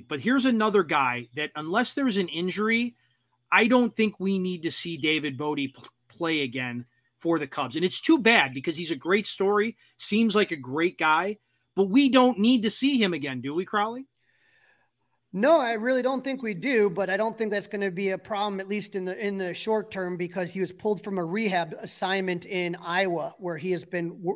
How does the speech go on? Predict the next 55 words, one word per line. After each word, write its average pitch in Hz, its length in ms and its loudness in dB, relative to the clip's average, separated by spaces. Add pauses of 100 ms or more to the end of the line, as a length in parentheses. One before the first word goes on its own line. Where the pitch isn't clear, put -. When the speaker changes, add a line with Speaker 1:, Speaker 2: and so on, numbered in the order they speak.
(100)
Speaker 2:
uh, 170 140 2
doing 170 240 -2
his 170 180 -6
rehab. 160 540 -4 (480)
Uh, 175 140 -2
he's 185 260 -6
having 277 260 2
some 240 180 -2
sort 214 200 0
of 165 100 -2
dizzy 202 300 0
spells 160 420 -6
of 143 80 -16
some 160 300 -8
kind. 160 400 -4 (420)
And 185 400 0 (100)
it's 233 200 -6
been, 320 300 0
uh, 214 160 -4
he 247 160 0
was 226 100 0
eligible 220 480 2
to 190 100 0
return 208 400 0
from 196 240 -4
the 180 120 -4
I 190 240 4
L 190 200 4
on 156 240 -2
Monday, 156 540 -4 (500)
but 185 160 0
he's 240 200 0
been 196 160 -2
struggling. 175 500 -2
He's 226 200 0
hitting 196 260 0
one 208 260 4
seventy, 190 540 -2
seventy-eight 185 640 0
in 151 80 -6
Iowa, 165 400 -2
so - 160 -8
I 185 80 2
don't 220 140 2
even 185 180 -2
know 165 160 0
how 180 180 2
you 165 160 -4
could 170 100 -10
even 151 220 -10
think 214 220 -2
about 160 380 -2
calling 170 280 -2
him 175 160 -4
back 151 240 -4